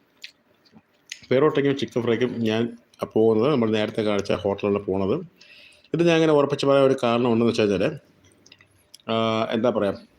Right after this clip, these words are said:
ഞാൻ നമുക്ക് ഇത് ഉറപ്പിച്ച് പറയാനുള്ള ഒരു കാരണം വെച്ചാൽ ഞാൻ അവിടെ നിന്ന് നമ്മളിങ്ങനെ പുറത്തോട്ടൊക്കെ പോകുമ്പോഴത്തേക്കും ഈ വർക്കലുള്ള എല്ലാം നമുക്ക് അറിയാൻ പറ്റും.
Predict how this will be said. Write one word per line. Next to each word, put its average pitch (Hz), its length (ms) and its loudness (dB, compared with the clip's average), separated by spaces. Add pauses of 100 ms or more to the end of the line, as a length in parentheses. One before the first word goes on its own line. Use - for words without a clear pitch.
(240)
ഞാൻ 120 180 -4 (4000)
നമുക്ക് 123 340 0 (920)
ഇത് 123 160 2
ഉറപ്പിച്ച് 117 380 -2
പറയാനുള്ള 120 440 2
ഒരു 127 100 2 (180)
കാരണം 110 220 0
വെച്ചാൽ 113 260 -2
ഞാൻ 113 160 -2
അവിടെ 117 200 0
നിന്ന് 110 300 0
നമ്മളിങ്ങനെ 117 380 2
പുറത്തോട്ടൊക്കെ 120 400 -2
പോകുമ്പോഴത്തേക്കും 107 540 -2 (480)
ഈ - 20 0 (100)
വർക്കലുള്ള 113 460 -2 (100)
എല്ലാം 113 180 -4 (100)
നമുക്ക് 107 260 -8
അറിയാൻ 107 280 -4
പറ്റും. 127 220 -8